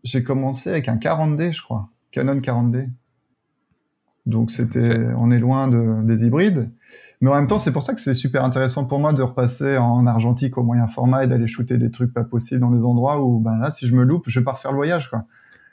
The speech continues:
Speaker 1: <laughs> Il y a un côté unique aussi. Euh, donc, passer de l'un à l'autre,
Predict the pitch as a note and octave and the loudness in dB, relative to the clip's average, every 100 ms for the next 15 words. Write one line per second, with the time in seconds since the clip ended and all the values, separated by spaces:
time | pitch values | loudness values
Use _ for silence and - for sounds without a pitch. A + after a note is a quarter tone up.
0 | - - _ _ _ - - G3 B2 G#3+ | -20 -20 _ _ _ -14 -2 0 2 2
1 | B2+ G#3 A#3 - B2+ C3 C3 C#3+ B2+ D3+ | 0 -2 -10 -6 0 2 4 2 2 4
2 | D3+ E3+ F#3+ F#3 C3 - D#3+ D#3 A#2 A#2 | 6 6 4 2 -2 0 0 2 2 0
3 | A#2+ - - - - - B2 D3 D#3+ - | 0 -2 -6 -8 -8 -4 2 2 0 -6
4 | - A#2+ D#3+ E3 F3+ D#3+ D#3+ D3+ D#3+ G#3+ | -8 -2 -2 2 2 4 4 4 4 2
5 | A3+ - | 0 -8